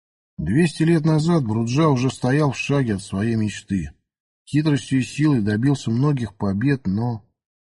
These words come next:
потерял шкатулку. Он попытался действовать без нее, но цепь неудач свела на нет все его усилия. Замысел рассыпался, как карточный домик.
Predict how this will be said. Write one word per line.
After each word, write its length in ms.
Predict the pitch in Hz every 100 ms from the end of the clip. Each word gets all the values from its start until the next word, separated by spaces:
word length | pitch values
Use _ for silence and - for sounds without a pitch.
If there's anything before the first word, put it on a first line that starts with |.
| _ _ _ _ _ -
потерял 480 | 90 - 87 95 95
шкатулку. 840 | - 85 82 - 76 - - - _ _ _ _ _ _ _ _ _ _ _ _ _
Он 180 | - 131
попытался 600 | 147 160 156 185 170 147
действовать 440 | 143 175 147 151
без 240 | 139 156 151
нее, 640 | 160 165 185 175 101 - _ _ _ _ -
но 200 | 95 131
цепь 280 | - 190 165
неудач 440 | 151 143 160 147
свела 320 | - 123 143
на 140 | 139 123
нет 220 | 143 139
все 220 | - 117
его 200 | 120 113
усилия. 640 | 110 - - 104 85 78 _ _ _ _ _ _ _ _ _ _ -
Замысел 680 | 87 90 165 196 170 170 160
рассыпался, 720 | 160 143 - 156 147 135 131
как 300 | - 95 -
карточный 600 | - 110 101 95 101 98
домик. 600 | 92 95 87 80 - -